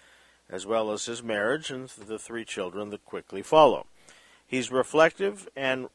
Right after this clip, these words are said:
revelatory about finding his true self and coming out of the closet to not only his family, but himself in a new memoir, Even the Sidewalk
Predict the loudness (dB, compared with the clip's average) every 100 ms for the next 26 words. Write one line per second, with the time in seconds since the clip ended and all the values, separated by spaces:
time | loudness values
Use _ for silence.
0 | 2 4 4 2 -4 -4 -4 -4 -4 -6
1 | -2 2 4 2 -4 -6 -8 -8 -8 -6
2 | -4 0 0 0 -4 -14 -8 -4 -4 -4
3 | 0 0 0 -4 -10 2 8 8 8 -2
4 | -6 _ _ -12 -8 -2 2 2 2 0
5 | 0 -2 -4 -8 -6 0 2 2 -2 -6
6 | _ _ _ _ _ -6 -6 -2 -4 -2
7 | 6 10 10 8 0 0 0 0 2 4
8 | 4 4 2 -4 -20 _ _ -8 -4 -2
9 | -2 -2 -2 4 4 4 4 4 4